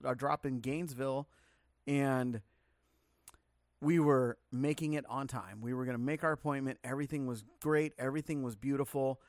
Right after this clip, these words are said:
Five miles before we got to our exit, Garmin says, "Twenty-one minutes has been added to your route," with the no explanation.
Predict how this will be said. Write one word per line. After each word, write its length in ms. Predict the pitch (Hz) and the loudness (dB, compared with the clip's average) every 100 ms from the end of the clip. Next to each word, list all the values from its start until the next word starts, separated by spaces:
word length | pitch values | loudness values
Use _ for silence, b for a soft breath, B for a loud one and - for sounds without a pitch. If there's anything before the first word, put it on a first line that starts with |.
| b b b - - - - - | b b b -20 -20 -20 -20 2
Five 760 | 151 147 151 151 151 151 151 - _ _ _ _ _ _ _ _ _ _ 156 | 4 6 6 6 4 0 -4 -10 _ _ _ _ _ _ _ _ _ _ -2
miles 800 | 151 147 143 123 107 110 113 120 - 110 | 4 4 4 0 -4 -6 -10 -12 -16 -2
before 800 | 131 - - 135 127 123 117 113 - | -2 -2 0 2 4 4 2 -2 -6
we 220 | 127 131 | -4 -4
got 340 | 113 123 117 | 0 -2 0
to 200 | - 131 113 | -4 -2 -2
our 180 | 113 - | -4 -4
exit, 600 | 175 151 110 104 - - _ _ _ _ 143 | -4 -2 -4 -6 -8 -16 _ _ _ _ -2
Garmin 440 | 156 147 139 127 | 4 4 4 0
says, 520 | - 135 123 117 110 - b b b _ | -2 0 2 0 -4 -12 b b b _
"Twenty-one 640 | - 147 151 156 151 143 131 | -6 0 2 2 2 2 0
minutes 300 | 113 110 117 | -4 -8 -12
has 100 | 107 | -10
been 200 | 117 117 | -10 -6
added 320 | 120 123 117 | -4 -4 -6
to 120 | - | -8
your 180 | 120 113 | -6 -6
route," 460 | 104 - - - - _ _ _ _ _ _ _ _ _ _ _ | -8 -12 -16 -20 -20 _ _ _ _ _ _ _ _ _ _ _
with 220 | 147 143 | -2 0
the 100 | 135 | 2
no 340 | 139 147 156 147 | 4 6 6 4
explanation. 680 | - - 127 123 117 - | 0 -6 -6 -4 -6 -12